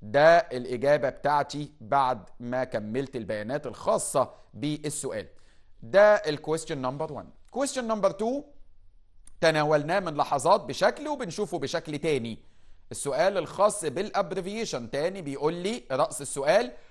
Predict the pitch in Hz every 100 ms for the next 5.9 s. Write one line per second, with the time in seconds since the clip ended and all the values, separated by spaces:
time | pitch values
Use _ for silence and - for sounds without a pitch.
0 | - - 202 185 226 262 - - - -
1 | 127 - 202 254 247 220 185 180 240 254
2 | 156 104 - - - - - - 175 185
3 | 240 277 - - - - - - 131 131
4 | 101 180 165 196 254 254 - - - _
5 | - - 180 180 170 139 110 107